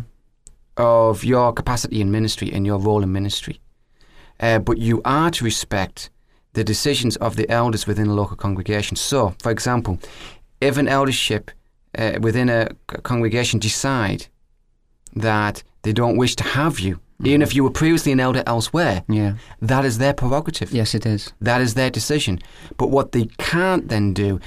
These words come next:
Speaker 1: is it then extend it
Speaker 2: Mm-hmm.
Speaker 1: to wherever, wherever you go next.
Speaker 2: Yeah.
Speaker 1: Our,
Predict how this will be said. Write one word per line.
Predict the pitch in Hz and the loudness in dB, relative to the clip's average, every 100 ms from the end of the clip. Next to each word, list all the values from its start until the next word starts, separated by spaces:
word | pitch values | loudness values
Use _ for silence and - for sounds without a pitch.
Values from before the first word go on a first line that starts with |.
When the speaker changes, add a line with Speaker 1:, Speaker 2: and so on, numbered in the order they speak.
| - | -6
Speaker 1:
is | 117 107 - | -2 -2 -2
it | 123 95 | -2 0
then | 127 | 0
extend | 117 - - - 170 165 | 0 -2 -4 0 2 4
it | 110 - - - - 98 | 2 -2 -10 -14 -10 -6
Speaker 2:
Mm-hmm. | 92 101 92 - | -2 -4 -4 -4
Speaker 1:
to | 139 127 | 0 2
wherever, | 123 135 135 156 156 | 4 4 4 4 2
wherever | 143 143 165 | 4 4 4
you | 165 | 4
go | 147 151 | 4 4
next. | 139 139 - - - - - | 4 2 0 -4 -6 -6 -6
Speaker 2:
Yeah. | - 87 82 - _ _ _ - | -4 -4 -6 -12 _ _ _ 0
Speaker 1:
Our, | 127 120 | 2 4